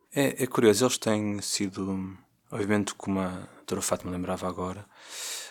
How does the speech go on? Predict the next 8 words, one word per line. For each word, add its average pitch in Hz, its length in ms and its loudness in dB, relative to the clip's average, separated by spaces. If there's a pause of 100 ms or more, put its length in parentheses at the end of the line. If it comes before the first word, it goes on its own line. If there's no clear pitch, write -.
(180)
estas - 260 2
mulheres 101 320 4
não 110 260 6
estão 101 600 -2
todas 104 440 4
na 104 140 0
mesma 98 320 0
situação. - 480 -6